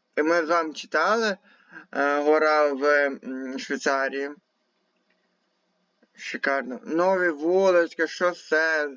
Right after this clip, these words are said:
і все і так далі. Вузькі дороги і все так далі. Е, хто хоче мене, е, поставте лайк. Ну,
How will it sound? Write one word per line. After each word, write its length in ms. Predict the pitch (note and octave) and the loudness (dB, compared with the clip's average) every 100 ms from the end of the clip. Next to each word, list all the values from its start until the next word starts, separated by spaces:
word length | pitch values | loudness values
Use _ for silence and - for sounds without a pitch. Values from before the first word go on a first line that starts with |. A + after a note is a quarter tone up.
| _ _ _ _ _ _ | _ _ _ _ _ _
і 160 | - C3+ | -12 -10
все 240 | - D#3+ | 0 0
і 40 | |
так 260 | C3 D#3+ D3 | 2 -2 0
далі. 360 | C#3 C3+ C3+ C3+ B2+ _ _ _ _ _ _ _ - | 0 2 0 -6 -14 _ _ _ _ _ _ _ -4
Вузькі 680 | A#3 C#3+ E3 F3+ E3 - D#3 | 0 4 4 4 0 -4 2
дороги 720 | D3+ D3 C#3+ C#3 C3+ C3+ C3 | 2 2 2 4 2 2 0
і 40 | |
все 220 | C#3+ C#3+ C#3 | 0 0 0
так 260 | C#3 C3+ | 0 -2
далі. 320 | C3+ B2 B2 - - _ _ _ _ _ _ _ _ - _ _ _ _ _ _ _ _ _ _ _ _ _ - _ _ - _ - _ _ _ _ _ _ _ _ - | -2 -2 -2 -12 -20 _ _ _ _ _ _ _ _ -20 _ _ _ _ _ _ _ _ _ _ _ _ _ -20 _ _ -20 _ -20 _ _ _ _ _ _ _ _ -6
Е, 320 | B2+ C#3+ C#3+ D3 | 0 2 2 2
хто 180 | - | 0
хоче 560 | A3 G3+ F#3 E3+ - D#3+ | 2 4 4 2 -2 -4
мене, 540 | D#3+ E3+ E3+ D#3+ D3+ - | -2 -2 0 2 0 0
е, 460 | C3+ C3 B2+ A2+ - _ _ _ - | -2 0 -2 -4 -10 _ _ _ -10
поставте 500 | C#3+ F#3+ F#3+ F#3+ F3 | -4 -2 -2 -2 -2
лайк. 600 | D3+ D3 D3+ D3 - - | 0 0 0 -6 -12 -16
Ну, 560 | - E3 F#3 F#3+ E3+ | -12 -8 -6 -6 -8